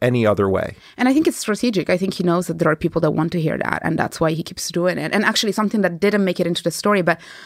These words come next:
Speaker 2: that I think is notable, when Trump went to Long Island in July to give one of his speeches about M S thirteen, he was talking to a Suffolk County Police Department audience, and, uh, he basically told officers that they should feel free to rough up suspects when they arrest them, that they shouldn't be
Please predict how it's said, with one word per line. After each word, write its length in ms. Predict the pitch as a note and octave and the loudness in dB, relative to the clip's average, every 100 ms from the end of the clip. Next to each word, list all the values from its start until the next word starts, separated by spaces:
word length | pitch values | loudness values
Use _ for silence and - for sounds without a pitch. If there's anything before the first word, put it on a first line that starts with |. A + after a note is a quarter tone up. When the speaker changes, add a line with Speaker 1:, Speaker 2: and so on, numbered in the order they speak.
| - | -12
Speaker 2:
that 140 | - F#3 | -4 -2
I 40 | |
think 160 | F#3 F#3 | -2 -2
is 140 | F3 | 0
notable, 420 | F#3 A3+ F3+ F3 | 0 0 2 2
when 220 | - G3+ G#3 | 2 2 2
Trump 340 | - C4+ C4+ | 4 4 4
went 200 | G#3+ G#3 | 0 -2
to 80 | G3 | 0
Long 160 | F3+ | 0
Island 360 | E3+ F3+ F3 E3 | 2 0 0 0
in 140 | F3 E3+ | 0 0
July 460 | E3+ E3+ E3+ D#3 - - - - - | 2 2 2 0 -6 -20 -20 -20 -10
to 100 | F#3+ | 0
give 220 | F#3+ F3 | 2 4
one 160 | E3+ E3+ | 4 4
of 60 | |
his 140 | E3 D#3 | 2 0
speeches 420 | - F3 E3 E3+ | -2 -2 0 0
about 200 | D#3+ D#3 | 0 0
M 120 | - | -2
S 100 | - | -2
thirteen, 480 | E3 D#3+ A#3+ G#3+ F#3 - - - | -2 0 2 0 0 -8 -20 -10
he 140 | - A#3+ | 0 2
was 160 | A#3 | 2
talking 240 | - G3+ F#3+ | 0 0 2
to 60 | |
a 60 | F3 | 0
Suffolk 340 | - F3+ F3+ | 0 -2 -2
County 260 | - E3 D#3+ | -2 -2 -2
Police 320 | D#3+ D#3 D#3+ | -2 -2 -2
Department 520 | E3+ D#3+ D#3 D#3 D3 - - - _ - | -4 -4 -4 -2 -4 -8 -18 -20 _ 0
audience, 540 | F3 E3 B2 F#3+ - - | 2 2 -2 -4 -4 -2
and, 260 | F3+ F3 F3 | 2 2 2
uh, 220 | E3+ E3 - | 2 2 -2
he 160 | - B3 | -2 0
basically 360 | B3 B3 B3 | 2 2 0
told 220 | A3 F#3+ F3+ | 0 0 2
officers 440 | E3 F3+ - E3 | 0 0 -2 2
that 160 | E3 E3 | 2 2
they 100 | F3+ | -2
should 200 | - E3+ | -2 -2
feel 180 | F#3 D#3+ | 0 0
free 200 | - D#3 | 0 -2
to 100 | E3 | 0
rough 240 | D#3+ D#3+ | 0 0
up 160 | D#3+ - - - | -2 -4 -18 -6
suspects 580 | - F3 - C#3 - | -2 0 0 -4 -4
when 140 | F3 D#3+ | 0 2
they 140 | D#3 | 2
arrest 340 | D3+ C#3+ - - | 0 -2 -4 -2
them, 180 | D3 | -2
that 180 | D#3 E3 | 0 0
they 100 | F3 | 0
shouldn't 340 | F3 F#3+ F3 D#3+ | -2 -2 -2 0
be 160 | D#3+ | -2